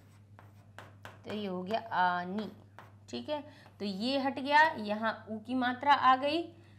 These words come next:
ठीक है, ये हो गया ता की जगह पे तू, वहाँ हो गया हमारा अंतु। ठीक है, यहाँ हो गया आनी।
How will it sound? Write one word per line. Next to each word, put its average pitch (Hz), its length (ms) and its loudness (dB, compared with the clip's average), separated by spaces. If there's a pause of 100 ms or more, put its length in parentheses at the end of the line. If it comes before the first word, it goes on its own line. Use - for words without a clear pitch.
(220)
ठीक 285 180 -6
है, 269 360 2 (100)
ये 220 60 -4
हो 214 140 -4
गया 208 200 0
ता 220 220 4
की 226 140 -2
जगह 202 220 -6
पे 196 120 -10
तू, 370 460 0 (200)
वहाँ 214 440 0
हो 202 140 -4
गया 196 200 -4
हमारा 185 440 -4
अंतु। 233 760 -4 (1900)
ठीक 269 220 -4
है, 427 200 2 (480)
यहाँ 240 320 2
हो 180 120 -8
गया 214 200 -2
आनी। 185 520 -6